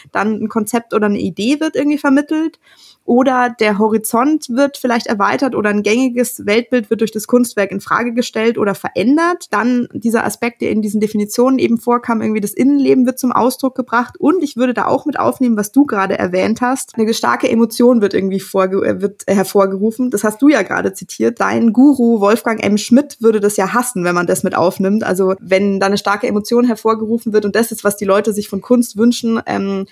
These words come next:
dass das ein bisschen despektierlich sozusagen ist. Und ich finde, was auch noch ein wichtiger Aspekt ist, und wie gesagt, also mindestens einer dieser Aspekte oder mehrere müssen gegeben sein und ein paar von denen würde ich jetzt auch alleine nicht gelten lassen, ja. Also das,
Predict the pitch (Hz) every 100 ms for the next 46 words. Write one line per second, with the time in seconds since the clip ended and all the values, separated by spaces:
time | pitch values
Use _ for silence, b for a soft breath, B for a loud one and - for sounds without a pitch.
0 | b - 202 202 202 226 226 208 190 190
1 | 196 b b b 208 208 208 - 262 240
2 | 208 160 - 165 160 165 175 202 226 -
3 | B B B B 214 269 - - 285 277
4 | 220 220 - - 208 311 302 277 277 240
5 | 226 277 269 - 233 233 233 233 214 226
6 | 220 208 208 202 226 339 359 285 247 -
7 | 208 311 302 285 294 254 - 269 - -
8 | 226 220 208 233 285 277 269 269 254 240
9 | 247 269 240 233 233 220 214 220 247 247
10 | 226 226 214 233 226 214 - 208 185 196
11 | 220 208 208 - 202 202 180 196 - 180
12 | 190 208 190 190 - -